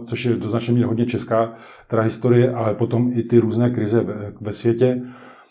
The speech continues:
Ale vedle toho třeba já i hodně čtu, nebo se snažím číst, eh, texty, eh, zahraničních kvalitních týdeníků,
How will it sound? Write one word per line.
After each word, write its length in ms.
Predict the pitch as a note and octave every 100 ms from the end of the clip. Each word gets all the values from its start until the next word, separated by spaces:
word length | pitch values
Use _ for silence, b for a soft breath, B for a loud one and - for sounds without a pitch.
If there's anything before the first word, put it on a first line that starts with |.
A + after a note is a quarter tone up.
| B -
Ale 160 | A#2
vedle 200 | A#2 B2+
toho 160 | C3 C3
třeba 220 | C3 B2+
já 120 | B2+
i 100 | C3+
hodně 280 | B2 B2 C3
čtu, 200 | - C3
nebo 140 | B2
se 120 | B2 C3+
snažím 360 | B2+ A#2+ C3
číst, 520 | - B2+ B2+ A#2+ -
eh, 40 | C3+ B2 B2+ B2 A#2 A2+ A#2 -
texty, 720 | A#2 A2+ - C3+ C3+ C3 C3 B B B G#2
eh, 40 | G2+ G#2 G#2 G#2 G#2+ - _ -
zahraničních 640 | A2+ A2 B2 B2 C#3 C3+
kvalitních 480 | B2 A2+ A2 C3 -
týdeníků, 800 | A2+ A2+ A#2 A#2 C3 C3 C3+